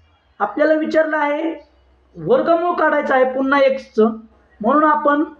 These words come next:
वर्गमूळात दोन्ही संख्या, अ, एक्स आणि एक पॉइंट शहाण्णव दोन्हीही वर्गमूळात लिहिले, डावी आणि उजवी बाजू. पॉइंट एकशे,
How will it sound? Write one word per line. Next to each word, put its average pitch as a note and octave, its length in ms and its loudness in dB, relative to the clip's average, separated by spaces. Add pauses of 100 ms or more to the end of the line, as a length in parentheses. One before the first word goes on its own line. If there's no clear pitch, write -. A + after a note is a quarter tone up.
(120)
वर्गमूळात D#4 680 2 (220)
दोन्ही C4+ 420 2
संख्या, C#4 380 -2
अ, F3+ 280 2 (1600)
एक्स C#4+ 320 0
आणि D#4 380 -2 (120)
एक B3+ 200 0
पॉइंट D4+ 220 0
शहाण्णव C#4 460 0
दोन्हीही C4+ 320 2
वर्गमूळात C#4+ 640 0
लिहिले, A3+ 260 4 (300)
डावी B3 340 2
आणि C4+ 180 0
उजवी C4 300 -2
बाजू. G#3+ 360 -2 (1600)
पॉइंट D#4+ 320 0
एकशे, C#4+ 320 -2